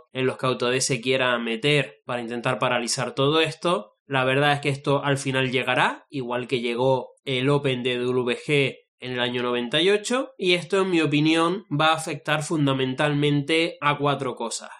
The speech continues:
La primera, al formato I F C, que con esto corre el riesgo más que probable de caer en la irrelevancia absoluta. Si muchos desarrolladores empiezan a usar este C D K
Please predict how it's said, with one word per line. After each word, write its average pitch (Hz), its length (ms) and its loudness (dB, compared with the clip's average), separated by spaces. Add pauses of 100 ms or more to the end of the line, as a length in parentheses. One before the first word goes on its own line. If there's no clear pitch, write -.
(140)
La 151 280 0
primera, 185 600 0
al 147 180 2
formato 147 540 2
I 143 140 4
F 123 220 -6
C, - 260 -6 (100)
que 160 160 0
con 156 180 2
esto 185 520 0 (120)
corre 156 460 2
el 151 180 2
riesgo 165 840 0
más 156 360 0
que 151 160 -2
probable 151 680 0 (200)
de 135 280 0
caer 139 400 2
en 151 220 2
la 147 280 2
irrelevancia 139 1040 2
absoluta. 139 680 0 (180)
Si 160 260 2
muchos 151 360 2
desarrolladores 151 760 2
empiezan 143 400 2
a 143 40 4
usar 139 260 0
este 135 220 -4
C 143 180 0
D 147 160 2
K 156 320 2